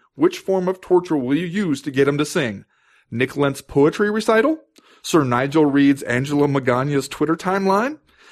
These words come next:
Everyone dons Verdum masks? Or Colby Covington promo marathon?"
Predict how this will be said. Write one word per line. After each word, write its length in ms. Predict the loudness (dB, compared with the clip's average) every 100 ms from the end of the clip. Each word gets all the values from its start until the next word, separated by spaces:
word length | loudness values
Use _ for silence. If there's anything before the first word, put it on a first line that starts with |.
| -6
Everyone 420 | 2 4 4 2 2
dons 340 | 2 2 0
Verdum 600 | 2 2 4 2 0 0
masks? 600 | -2 -4 -10 -12 -14 -14 _
Or 420 | 2 6 6 4 0 _ 0
Colby 320 | 4 4 2
Covington 560 | 0 -2 0 -2 -4
promo 440 | -2 -2 0 0 0
marathon?" 640 | 0 0 -2 -8 -10 -16